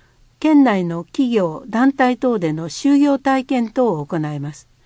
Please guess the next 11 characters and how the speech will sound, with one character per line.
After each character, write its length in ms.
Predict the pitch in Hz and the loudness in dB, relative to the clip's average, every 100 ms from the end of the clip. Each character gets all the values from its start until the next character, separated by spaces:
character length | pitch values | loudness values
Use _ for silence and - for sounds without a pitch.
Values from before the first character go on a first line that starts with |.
| _ _ _ _ _ _ | _ _ _ _ _ _
期 140 | - - | -20 -4
間 260 | 277 220 | -2 0
は 220 | 175 165 - _ | -2 -8 -14 _
八 280 | 233 220 285 | -6 -2 0
月 300 | 294 277 - | 0 -2 -6
中 240 | 254 247 | -4 -2
旬 200 | 240 226 | -2 -4
か 140 | 208 175 | -4 -8
ら 200 | 160 - | -8 -12
九 140 | - | -2
月 280 | 285 277 - | 0 0 -2